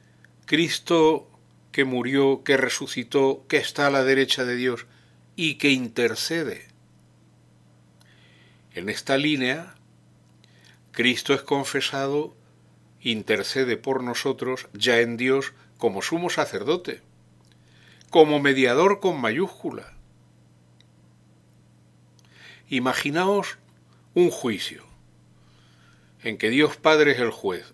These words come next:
No va a ser el juez, juez como los nuestros que se atienen a una ley. Sí, Él es Padre,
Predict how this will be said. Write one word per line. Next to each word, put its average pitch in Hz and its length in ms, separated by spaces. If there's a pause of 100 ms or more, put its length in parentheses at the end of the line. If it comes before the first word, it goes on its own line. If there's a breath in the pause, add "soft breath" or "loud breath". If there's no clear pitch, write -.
(120)
No 170 240
va 113 80
a 98 40
ser 95 220
el 85 120
juez, 104 500 (240 soft breath)
juez 110 640 (300 soft breath)
como 104 280
los 95 200
nuestros 139 600 (240 loud breath)
que 120 120
se - 140
atienen 113 420
a 104 40
una 92 240
ley. 123 340 (480 soft breath)
Sí, - 200
Él 143 100
es - 80
Padre, - 500